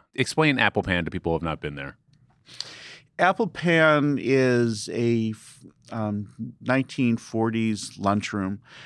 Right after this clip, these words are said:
Speaker 2: surrounded by, you know, giant buildings and shopping malls. They resolutely refuse to sell out. Um, y-, you, you wait in line. There's a very sort of rigorous, uh, system for,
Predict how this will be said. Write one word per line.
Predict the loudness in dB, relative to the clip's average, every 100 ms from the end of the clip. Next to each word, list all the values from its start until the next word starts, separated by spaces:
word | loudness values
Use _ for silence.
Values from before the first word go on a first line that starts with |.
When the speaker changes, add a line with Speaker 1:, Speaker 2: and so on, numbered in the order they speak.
| -20 _ -14 -8
Speaker 2:
surrounded | -4 2 6 6 6 4 4
by, | 6 6
you | 4 0
know, | 0 0 -2 -6
giant | 2 4 4 4
buildings | 2 4 0 -2
and | -2
shopping | 2 0 0
malls. | -2 -2 2
They | 0
resolutely | 4 4 4 2 0 0 -2
refuse | -8 -8 -8 -8 -8
to | -6 -4 -4 -6 -12 -10
sell | -8 -4 -4 -2
out. | -4 -6 -14 -20 -20 -20 -20 -10 2
Um, | 4 6 6 4 0 -6 -20 _ _ -14
y-, | -10 -10 -14 -6
you, | -2 0 4 4 4 0
you | -2 2
wait | 4 4 4
in | 2
line. | 2 4 4 2 2
There's | 2 0
a |
very | 0 2 4 4
sort | 0 -2 -4
of | -2
rigorous, | -2 0 -2 -2 -4 -8 -8 -10 _ _ -20 -20 -20 -20 -10
uh, | -2 0 0
system | 0 0 0 -2
for, | -4 -4 0 0 0